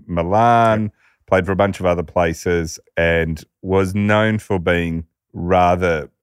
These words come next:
outrageous. Played for Man City as well, and he moved around. Now, he had moved from Man City and he went to A C Milan, and they, I think it was a loan, and they were very much nervous about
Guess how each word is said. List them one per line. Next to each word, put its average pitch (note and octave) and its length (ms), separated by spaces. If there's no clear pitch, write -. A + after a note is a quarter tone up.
outrageous. E2 540
Played - 200
for - 80
Man E2 220
City G2+ 320
as E2 220
well, D#2+ 480
and E2+ 420
he G2 80
moved F#2+ 300
around. E2+ 240
Now, F2+ 240
he D3+ 440
had G#2+ 340
moved G2+ 560
from E2+ 460
Man F2+ 180
City F2+ 240
and E2+ 80
he F2+ 80
went F#2+ 160
to - 100
A F2+ 140
C - 140
Milan, F2 640
and F2 300
they, G#2 480
I G2 180
think - 80
it C#3 60
was C#3+ 120
a G#2+ 60
loan, F2 580
and G2 160
they A2+ 120
were A#2+ 160
very G#2 340
much F#2+ 420
nervous F#2+ 920
about E2+ 460